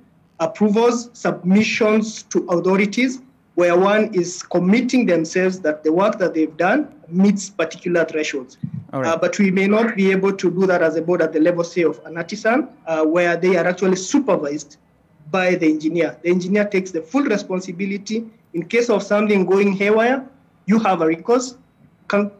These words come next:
Speaker 1: can come to the board with a very robust framework. Engineers' rules have been mentioned,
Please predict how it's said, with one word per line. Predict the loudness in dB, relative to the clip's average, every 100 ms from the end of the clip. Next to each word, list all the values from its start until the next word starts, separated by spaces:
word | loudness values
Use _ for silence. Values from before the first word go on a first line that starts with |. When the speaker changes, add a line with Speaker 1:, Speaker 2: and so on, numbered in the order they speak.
| _
Speaker 1:
can | -6 0
come | 2 2
to | 0
the | -2
board | 2 0 0 -8 -2
with | 0 2
a | 2 0 -2 -10 _
very | -2 2
robust | 2 2 2 0 0
framework. | 0 2 0 -2 -18 _ _
Engineers' | -8 -4 0 0 0
rules | 0 0
have | -2 0
been | 0
mentioned, | 0 0 2 0